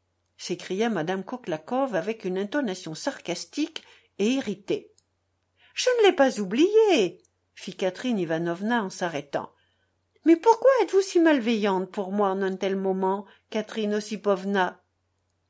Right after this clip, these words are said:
ajouta-t-elle d'un ton d'amer reproche. Je confirme ce que j'ai dit.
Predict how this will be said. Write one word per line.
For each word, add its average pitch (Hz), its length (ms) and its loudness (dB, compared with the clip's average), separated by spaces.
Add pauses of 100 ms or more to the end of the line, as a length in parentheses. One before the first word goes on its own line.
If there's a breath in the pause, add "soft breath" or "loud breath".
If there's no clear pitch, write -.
(220)
ajouta-t-elle 254 760 -2
d'un 170 160 -4
ton 247 220 -4
d'amer 170 320 -4
reproche. - 800 -10 (640)
Je 359 160 0
confirme 381 460 4
ce 359 120 -2
que 285 160 0
j'ai 240 180 -2
dit. 170 300 -8